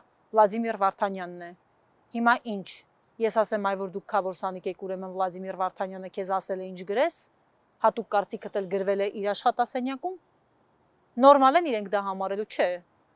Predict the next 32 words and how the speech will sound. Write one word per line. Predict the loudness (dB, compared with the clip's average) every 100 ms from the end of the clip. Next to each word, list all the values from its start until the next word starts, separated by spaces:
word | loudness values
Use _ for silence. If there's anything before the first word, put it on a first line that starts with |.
| _ _ -4
Ես | 0 2
էլ | 0
ինձ | -2
թույլ | -6 -4
չեմ | -4
տա, | -2 -2
ես | -2 -4
այդպիսի | -6 -10 -10 2
էժան | 6 8 6 6 -6 _
վի-, | -10 -6 -6 -6 0
մեղադրանք | 4 4 4 -2 -2
չեմ | 0
ասի, | -2 -2 -4
ես | 2
ընդամենը | 6 6 4 2
փորձում | 0 0
եմ | 4
համեմատական | 6 8 8 8 6 4
անցկացնել, | 2 2 2 0 -8 -6
ինչ | 0
են | 2 2
հիմնավորել | 2 2 2 2 0 -2
մեջը։ | -4 -6 -14 -16 _ _ _ _ 2
Ասում | 2 4 6
են, |
Արամ | 10 10 10
Օրբելյանը | 6 6 4 2 4
երեք | 4 4 4
տարի | 4 4
աշխատել | 2 2 0 0
է | -2
փոխնախարար։ | -2 -2 -4 -2 -4 -4